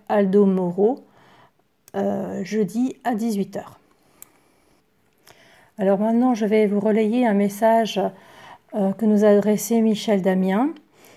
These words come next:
donc, qui est notre intervenant, hein, en, que vous connaissez bien, en, en mathématiques et en informatique libre. Donc, le message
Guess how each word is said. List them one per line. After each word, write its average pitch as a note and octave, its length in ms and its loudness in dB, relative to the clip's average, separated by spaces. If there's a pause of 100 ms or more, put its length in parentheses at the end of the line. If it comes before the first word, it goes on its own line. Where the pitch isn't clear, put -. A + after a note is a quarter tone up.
(160)
donc, F#3+ 240 0
qui G3+ 220 -6
est G3 40 4
notre F#3+ 260 -2
intervenant, F#3 680 -2
hein, G#3+ 260 -2
en, G3 640 -6
que G#3 60 -2
vous F#3+ 100 -2
connaissez F#3+ 380 -4
bien, F#3+ 240 0
en, A#3+ 220 -4
en G3+ 120 -4
mathématiques F#3+ 800 -4 (360)
et D4+ 280 -4
en A3+ 160 -2
informatique G3+ 640 -4
libre. F3+ 420 -6 (1900)
Donc, G3+ 580 -4
le G#3 140 -2
message A#3 560 0